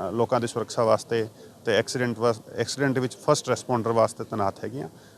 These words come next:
ਤੇ ਜਿਹੜੀ ਕੀਮਤੀ ਜਾਨਾਂ ਬਚਾ ਰਹੀਆਂ ਹੈਗੀਆਂ। ਇਸੇ ਸੰਬੰਧ ਵਿੱਚ ਜਿਹੜਾ ਹੈਗਾ ਰੋਡ ਸੇਫਟੀ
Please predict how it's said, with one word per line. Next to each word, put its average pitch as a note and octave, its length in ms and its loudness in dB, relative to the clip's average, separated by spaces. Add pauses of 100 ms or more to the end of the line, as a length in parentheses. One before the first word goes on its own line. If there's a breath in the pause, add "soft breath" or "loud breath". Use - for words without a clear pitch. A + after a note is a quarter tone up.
(120)
ਤੇ A#2+ 160 2
ਜਿਹੜੀ A#2 180 0
ਕੀਮਤੀ A2+ 560 -4 (140)
ਜਾਨਾਂ G#2+ 300 2
ਬਚਾ G2+ 260 -2
ਰਹੀਆਂ G#2+ 180 -2
ਹੈਗੀਆਂ। A2+ 180 -8 (540 loud breath)
ਇਸੇ D#3 200 2
ਸੰਬੰਧ D#3 320 2
ਵਿੱਚ D#3 180 -4
ਜਿਹੜਾ D3 240 6
ਹੈਗਾ C#3 300 8
ਰੋਡ C#3 200 6
ਸੇਫਟੀ D3 760 0